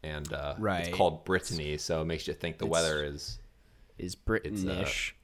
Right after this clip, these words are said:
Speaker 2: Um,
Speaker 1: Brittanish, yeah. It's, it's
Speaker 2: yeah.
Speaker 1: Brittany, some would say.
Speaker 2: Yeah. <laughs>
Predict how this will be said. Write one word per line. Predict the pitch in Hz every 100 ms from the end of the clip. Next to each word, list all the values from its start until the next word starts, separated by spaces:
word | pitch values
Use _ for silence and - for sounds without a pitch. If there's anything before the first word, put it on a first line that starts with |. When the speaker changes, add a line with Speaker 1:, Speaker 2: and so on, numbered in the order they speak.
| _ _
Speaker 2:
Um, | 90 87 87 82
Speaker 1:
Brittanish, | 85 80 78 73 -
yeah. | 82 73
It's, | 76
it's | -
Speaker 2:
yeah. | - 85
Speaker 1:
Brittany, | 113 85 73
some | - 76
would | 76 -
say. | 78 73 - - _ _
Speaker 2:
Yeah. | 95 95 82 87 113 -
<laughs> | -